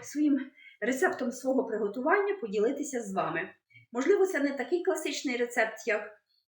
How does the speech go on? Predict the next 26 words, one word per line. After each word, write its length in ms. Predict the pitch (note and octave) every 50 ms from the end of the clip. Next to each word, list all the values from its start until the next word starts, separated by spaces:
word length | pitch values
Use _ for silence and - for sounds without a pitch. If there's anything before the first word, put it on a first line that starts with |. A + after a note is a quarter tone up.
| _ - G3
м, 220 | G3 - - - -
готують, 800 | F#3 G3 G#3 B3+ B3+ B3+ B3+ C#4 C4+ C4 B3 A#3+ A#3+ - - -
е, 420 | - D#3 F#3+ F#3 - - - G3 - _ _ _ _
по 80 | A3+ A3+
класиці, 680 | - C#4+ D4 D4+ F4+ F4+ - F#4 - - - D4+ D4+ - - - - - - _ -
а 180 | - - G3
я 300 | G3+ G3+ F#3+ G3 C#4+ F#4
просто 360 | - - C#4 C#4 C#4 C4+ A#3+
покажу 380 | - A#3 - B3+ B3+ C4 A#3+ A#3
вам 380 | G#3+ A#3 B3+ D#4 D4 - - - _ _ _ _ _ _ - - -
так, 200 | D4 F4 - -
як 200 | G3+ - - B3
я 140 | A#3+ C#4+ B3+
роблю. 280 | A3 F3+ - D#3+ D#3+ - -
Я 160 | B3 D#4 F4
роблю 260 | E4+ D4+ B3 A3+ A3+
все, 200 | A3+ - - E4 E4 E4 E4 _ _ _ _ _ _ _ _ _ -
е, 200 | F#3 F#3+ F#3+ -
так, 220 | - D4 F#4+ F#4 -
щоб, 420 | - - - C4+ - - - -
е, 140 | - G3+ G3+
було 400 | G3 G3+ G3+ A3+ B3 C#4+ F4 F#4+
щадяще 840 | F#4 - - - C4+ B3 - G#3+ B3 E4+ D#4 - - - C#4+ C4 F#3+
для 380 | F#3+ G3+ G#3+ G#3 C#4 C4+ - - - _ _ _ _ -
організму. 880 | G3 B3 C4 C4 C4+ B3+ A#3+ F#3+ E3+ D#3 D3 D3+ F3+ E3 E3 - - _ _ _ _ _ _ _ _ _ _ _ _ _ _ _ _ _ _ - - _ _ _ _ _
Ставлю, 680 | - - - - A#3 C#4+ E4+ F4 E4+ F4+ - - -